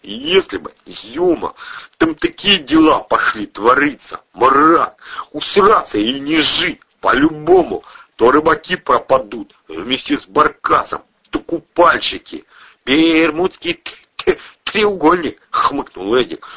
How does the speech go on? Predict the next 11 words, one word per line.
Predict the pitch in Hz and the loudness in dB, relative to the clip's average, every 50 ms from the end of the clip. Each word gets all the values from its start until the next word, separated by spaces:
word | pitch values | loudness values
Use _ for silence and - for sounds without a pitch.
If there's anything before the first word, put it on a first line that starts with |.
| - - | -20 -20
«Хуже, | - - - - 269 285 285 240 - - - - - | -14 -4 2 4 6 6 6 4 4 0 0 -2 -4
Зюма, | - - 214 247 233 175 98 - - _ - | -4 0 4 4 4 4 0 -4 -8 _ -10
квадрат», | - - 143 156 180 147 120 110 170 170 202 214 190 - - - - _ _ _ _ | -8 -4 2 0 0 0 2 0 2 4 4 4 4 4 0 -2 -12 _ _ _ _
сказал | _ - - 113 107 110 127 117 92 82 | _ -6 -4 -2 0 0 0 -2 -2 -6
Вовчик | 80 92 127 151 151 - - - 104 - - - - - | -8 -4 0 0 0 0 -4 -10 -10 -12 -14 -20 -18 -10
и | - 92 | -10 -10
вставил | - - - - 139 135 120 101 87 | -10 -10 -6 -2 -2 0 0 -2 -4
в | 73 67 | -6 -6
рот | 82 107 113 - _ - | -4 -4 -4 -4 _ -8
новую | 104 117 123 110 95 90 80 | -4 -2 -2 -2 -2 -4 -6
сигарету. | - - - 90 85 - 104 117 127 120 95 - - - - - | -6 -8 -12 -10 -4 0 0 0 2 0 -4 -4 -8 -18 -20 -20